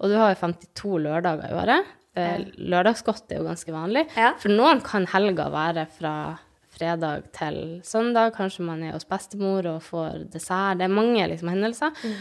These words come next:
Speaker 1: Og så er det Halloween, det er jul, kanskje julekalender, tjuefire søte luker.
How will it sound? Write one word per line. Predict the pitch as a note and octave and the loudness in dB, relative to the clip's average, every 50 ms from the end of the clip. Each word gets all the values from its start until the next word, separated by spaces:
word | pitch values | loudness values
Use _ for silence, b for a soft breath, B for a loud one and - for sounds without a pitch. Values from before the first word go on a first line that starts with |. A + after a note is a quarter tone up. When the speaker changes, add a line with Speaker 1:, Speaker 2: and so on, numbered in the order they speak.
| G3 B B B B | -12 B B B B
Speaker 1:
Og | G#3 G3 | -4 0
så | F#3+ | 0
er | F#3 E3+ | 0 0
det | E3 D#3 | 0 -2
Halloween, | E3 D3+ D3+ D3 E3 F#3 G#3+ A#3 B3 B3+ B3 A#3+ A3+ F#3 | -2 -2 -2 -2 -2 -2 0 0 2 2 0 0 0 -2
det | D#3+ E3 D3+ | -2 -2 -4
er | D3+ D#3+ | -4 -4
jul, | E3 F3+ G3+ A#3 C4+ C4+ C4 | -4 -4 -2 0 0 -2 -2
kanskje | - G3+ F#3 F3 - D#3+ | 0 -2 -2 -2 -2 -4
julekalender, | D#3+ E3 F3+ - - F#3+ F#3+ G3 F#3+ F#3 F#3 F#3+ G3 F#3+ G3 F#3+ F#3+ F#3+ - | -4 -4 -4 -4 -2 -2 0 0 2 2 2 2 2 0 -2 -6 -10 -12 -12
tjuefire | F3 - F3+ F3 - - F#3 F3+ F#3 F#3 F3 E3+ E3 D#3+ E3+ E3+ | -10 -8 -8 -6 -4 -2 0 2 2 2 2 0 0 -2 -4 -4
søte | - - F#3 F#3 F#3 - F#3 F3+ | -2 0 0 0 0 0 0 0
luker. | F3 F3 F#3+ - - G3 G3 G3 G3+ | 0 -2 -2 -2 0 0 0 0 0